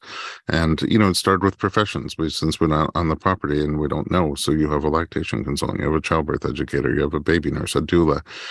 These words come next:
But there's all these resources that we could put together and make an online village, an online puzzle.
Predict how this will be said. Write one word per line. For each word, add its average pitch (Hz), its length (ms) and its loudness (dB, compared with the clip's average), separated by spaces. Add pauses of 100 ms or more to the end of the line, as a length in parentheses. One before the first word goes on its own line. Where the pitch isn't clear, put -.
(380)
But 92 300 2
there's 87 260 2
all 98 220 2
these 104 300 2
resources 85 680 0
that - 180 2
we 82 240 -2
could 104 640 0
put - 240 0
together 82 680 0 (320)
and 85 200 2
make 90 320 0
an 85 160 2
online 82 500 2
village, 82 460 2
an - 100 -2
online 78 340 0
puzzle. 76 460 -2